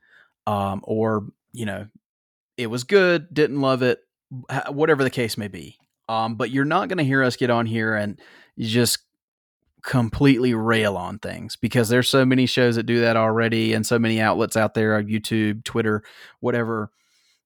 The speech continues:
I don't think there's, I don't think there's any any room for more. <laughs> Uh, so, and, and I don't wanna be that guy. So if I don't like it, you know what? Just move on.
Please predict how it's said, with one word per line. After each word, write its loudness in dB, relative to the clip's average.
I 2
don't -4
think -4
there's, -4
I -4
don't -6
think -6
there's -4
any -4
any 2
room 0
for -4
more. -4
<laughs> -20
Uh, -2
so, -2
and, -4
and -2
I 2
don't -2
wanna -4
be -8
that -8
guy. -8
So -2
if 0
I 2
don't -2
like 0
it, -4
you -4
know 0
what? -2
Just -4
move 2
on. -4